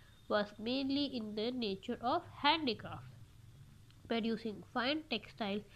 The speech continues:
or other luxury products for the aristocracy, ठीक है? अब जो अर्बन फै-, इंडस्ट्री में क्या था, नाइनटीन सेंचुरी की बिगनिंग में ये ज़्यादातर हैंडीक्राफ्ट के टाइप को बनाते थे,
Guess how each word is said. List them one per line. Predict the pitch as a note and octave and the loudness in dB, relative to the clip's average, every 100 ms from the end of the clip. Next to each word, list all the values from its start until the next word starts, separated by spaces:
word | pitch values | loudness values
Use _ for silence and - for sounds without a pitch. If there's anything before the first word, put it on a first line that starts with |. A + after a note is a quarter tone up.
| - - - A#3 | -20 -20 -4 -2
or | - | 4
other | B3 A#3+ E4 | 6 6 6
luxury | C#4+ G3+ - G#3+ B3+ C4 G#3 | 6 4 2 2 2 0 -4
products | F#3 A#3+ - - - - - | -2 -4 -6 -16 -20 -8 0
for | A#3 B3 | 2 4
the | D4 A3+ F3 | 2 2 2
aristocracy, | F3+ - - B3+ F#3+ C#3+ - F#3 - - - - - | 0 -2 0 0 0 -4 -2 -4 -4 -12 -20 -6 -4
ठीक | B3 D4 | 0 2
है? | F#4+ - - | 2 -2 -6
अब | A3+ | -2
जो | C4 - | -2 0
अर्बन | A3+ A3+ D#4 D#4+ | 0 2 0 2
फै-, | D#4 C4+ | 2 4
इंडस्ट्री | B3+ C4 C4 - D4 | 2 2 0 0 -2
में | D4 D4+ | 0 2
क्या | D#4 | 0
था, | D4+ F4+ G#4+ - - - - - - | 0 0 -2 -6 -20 -18 -18 -20 -2
नाइनटीन | C4 B3+ D#4 D#4+ | 0 2 2 2
सेंचुरी | D4 B3+ C4+ C4 | 2 2 2 0
की | C4+ | 0
बिगनिंग | A3 G#3+ - A3 C4+ C4 | -2 -4 -6 -6 -2 0
में | D#4 F#4+ - - - | 2 0 -4 -10 0
ये | C#4+ | 4
ज़्यादातर | C4 B3 E4 E4+ G4 G4+ - - - - - | 4 4 2 2 0 -2 -6 -18 -20 -16 -10
हैंडीक्राफ्ट | - D4 D4+ E4+ - C4+ D#4+ - | 2 4 4 2 4 4 4 2
के | - A#4 - - - | -2 -2 -4 -4 2
टाइप | C4 C4 - | 2 2 0
को | |
बनाते | C4+ A3+ G3+ - G#3+ | 0 0 -2 -4 -4
थे, | C3+ | -6